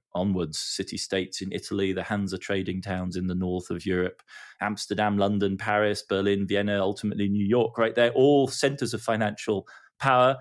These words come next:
but also power in the sense of imperial power, political power, military power. London and Wall Street have long engaged in a kind of friendly rivalry for at least a century now.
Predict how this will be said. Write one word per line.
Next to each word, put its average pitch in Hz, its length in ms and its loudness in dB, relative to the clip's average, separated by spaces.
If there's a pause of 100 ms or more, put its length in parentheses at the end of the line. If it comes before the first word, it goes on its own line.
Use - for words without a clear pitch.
(200)
but 120 120 2
also 117 300 2
power 110 480 2
in 95 80 0
the 98 60 -2
sense - 400 -2
of 87 180 -2
imperial 104 540 2
power, 95 440 -2 (340)
political 117 320 -2
power, 95 260 0
military 98 420 0
power. 90 380 0 (420)
London 156 320 4
and 120 120 -4
Wall 143 160 0
Street 139 260 -4
have 113 100 -6
long 117 280 2
engaged 151 480 0
in 131 100 0
a 131 80 2
kind 131 220 0
of 131 60 -6
friendly 127 420 2
rivalry 135 640 4
for 113 200 2
at 110 100 2
least 135 300 -4
a - 20 -8
century 123 400 -4
now. 123 360 0